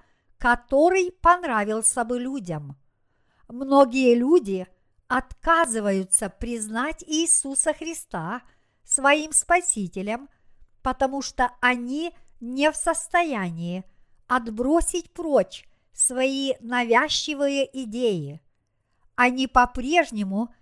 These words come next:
остаются грешниками, и потому им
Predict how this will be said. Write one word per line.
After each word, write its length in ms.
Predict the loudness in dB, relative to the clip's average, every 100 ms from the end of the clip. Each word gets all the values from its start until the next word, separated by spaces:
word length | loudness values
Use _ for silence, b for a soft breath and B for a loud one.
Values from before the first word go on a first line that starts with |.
| _ _
остаются 840 | -6 -4 -2 0 0 -2 -2 0 0
грешниками, 1000 | 0 -2 -2 -2 -6 -10 -8 -8 -8 -12 _ _ _ _ -6
и 120 | -4
потому 840 | 2 2 2 -2 -2 -4 -6 -8
им 340 | -8 -6 -6